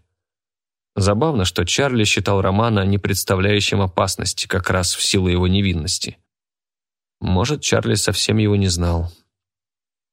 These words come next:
«Сегодня вам нельзя с ней слишком много говорить», сказала Дебра. Ель её заверил, что они просто соберут недостающие сведения.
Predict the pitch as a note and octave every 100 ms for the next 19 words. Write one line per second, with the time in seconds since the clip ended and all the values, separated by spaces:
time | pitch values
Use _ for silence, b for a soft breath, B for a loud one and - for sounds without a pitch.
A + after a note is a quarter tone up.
0 | _ - - G#2 B2 B2 A#2 A#2 A#2 A#2
1 | A2+ G#2+ - F#2+ - F#2 - G2 F#2 F2+
2 | F2 F#2 F#2 F2+ - _ _ _ _ -
3 | - F2+ F2 E2+ E2 E2+ E2 F2+ - _
4 | _ _ _ _ _ - F#2+ F#2+ F#2 F2+
5 | F2 F2 G2+ F#2+ E2+ - F2 E2+ E2+ G2
6 | F#2 - F2 F#2 G2 F#2 F#2 F2+ - F#2
7 | F2+ - F2+ - F2+ F2+ F2+ F#2+